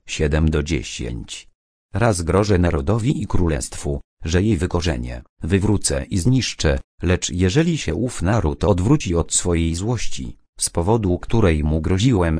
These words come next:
to pożałuje tego zła, które zamierzałem mu uczynić. Innym razem zapowiadam narodowi i królestwu,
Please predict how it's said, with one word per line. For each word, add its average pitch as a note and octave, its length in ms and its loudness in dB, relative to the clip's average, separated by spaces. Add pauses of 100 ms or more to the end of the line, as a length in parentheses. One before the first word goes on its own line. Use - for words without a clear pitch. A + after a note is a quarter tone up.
(220)
to D2+ 100 -2
pożałuje D#2 580 0
tego D#2+ 300 0
zła, F2 320 0 (240)
które D#3+ 300 4
zamierzałem F#2+ 760 2
mu G#2+ 280 6
uczynić. F#2+ 640 0 (480)
Innym A#2+ 360 6
razem G2 380 2
zapowiadam F2+ 800 2
narodowi F#2 680 0
i - 40 -6
królestwu, D2 760 -2